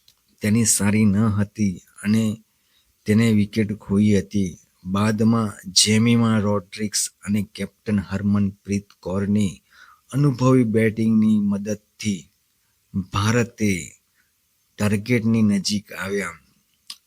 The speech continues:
જ્યારે ટાર્ગેટની નજીક હતા ત્યારે જ હરમનપ્રીત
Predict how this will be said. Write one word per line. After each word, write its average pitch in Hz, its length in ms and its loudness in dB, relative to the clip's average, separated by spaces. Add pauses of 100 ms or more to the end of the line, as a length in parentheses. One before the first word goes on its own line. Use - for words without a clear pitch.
(180)
જ્યારે 107 400 0
ટાર્ગેટની 104 600 -2
નજીક 101 440 -4
હતા 104 240 -10
ત્યારે 98 420 -2
જ - 240 -4
હરમનપ્રીત 107 680 -4